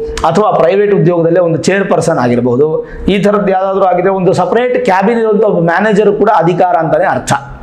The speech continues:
ಹಾಗಾಗಿ ಇದನ್ನ ಈ ರೀತಿಯಾಗಿ ನೀವು ಅರ್ಥ ಮಾಡ್ಕೊಳ್ಬೋದು. ನಿಮ್ಮ ಕುರ್ಚಿಗೆ ಸ್ವಲ್ಪ ಅಲಗಾಡುವ ಸಾಧ್ಯತೆಗಳಿರುತ್ತೆ.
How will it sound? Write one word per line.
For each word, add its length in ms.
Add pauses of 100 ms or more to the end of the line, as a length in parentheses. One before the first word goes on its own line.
(600)
ಹಾಗಾಗಿ 340
ಇದನ್ನ 240
ಈ 80
ರೀತಿಯಾಗಿ 380
ನೀವು 140
ಅರ್ಥ 220
ಮಾಡ್ಕೊಳ್ಬೋದು. 520 (380)
ನಿಮ್ಮ 120 (100)
ಕುರ್ಚಿಗೆ 460
ಸ್ವಲ್ಪ 200 (400)
ಅಲಗಾಡುವ 360 (140)
ಸಾಧ್ಯತೆಗಳಿರುತ್ತೆ. 720